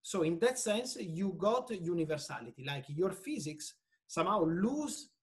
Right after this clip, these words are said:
the memory of the initial conditions, of the specific properties of, uh, your Hamiltonian from which you start, and you can get an effective descriptions,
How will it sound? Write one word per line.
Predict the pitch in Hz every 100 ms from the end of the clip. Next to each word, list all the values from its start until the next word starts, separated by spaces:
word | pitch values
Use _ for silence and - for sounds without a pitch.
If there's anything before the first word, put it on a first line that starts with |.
| _ _ _ _ -
the | 147 175
memory | 208 269 233 175 175 175
of | 165 151
the | 151
initial | 156 170 170
conditions, | 165 151 139 202 214 233 - -
of | 175 175 151
the | 156
specific | - 160 156 - - 190 -
properties | 160 165 180 165 170 170 - _ _ _ _ _
of, | 165 156 156 151 147 143
uh, | 143 139
your | 143 160
Hamiltonian | 170 156 139 135 160 160 151
from | 147 135
which | 143 -
you |
start, | 127 - 240 320 - -
and | 170 180
you | 196
can | 214 202
get | 226 220
an | 190
effective | 170 175 233 - 226
descriptions, | 165 156 190 220 - 156 170